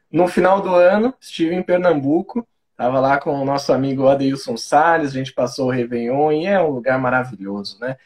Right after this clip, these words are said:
Eu que tenho a, minhas raízes,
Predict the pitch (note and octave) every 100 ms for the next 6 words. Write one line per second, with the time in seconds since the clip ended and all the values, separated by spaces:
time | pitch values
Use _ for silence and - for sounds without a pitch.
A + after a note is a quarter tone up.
0 | _ _ C3+ D3 - F3 E3+ D#3 D3+ D#3+
1 | E3 F3 D#3+ E3 C#3 E3 G3 D#3+ C#3+ B2
2 | -